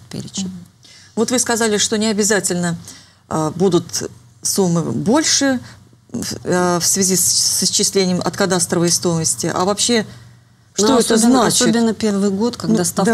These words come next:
Speaker 2: да.
Speaker 1: будет ноль девять.
Speaker 2: Мгм. А что тогда будет меняться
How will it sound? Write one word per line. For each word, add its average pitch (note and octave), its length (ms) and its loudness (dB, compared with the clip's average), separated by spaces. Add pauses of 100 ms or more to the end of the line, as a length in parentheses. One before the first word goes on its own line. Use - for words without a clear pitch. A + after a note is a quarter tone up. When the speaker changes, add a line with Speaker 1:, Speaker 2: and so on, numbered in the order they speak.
Speaker 2:
да. - 60 0
Speaker 1:
будет E3+ 240 -2
ноль F3 180 2
девять. C#3+ 400 -4
Speaker 2:
Мгм. G3 380 -4
А G3+ 120 -2
что C#4 180 -2
тогда G3+ 300 0
будет F#3 320 -2
меняться G3+ 640 0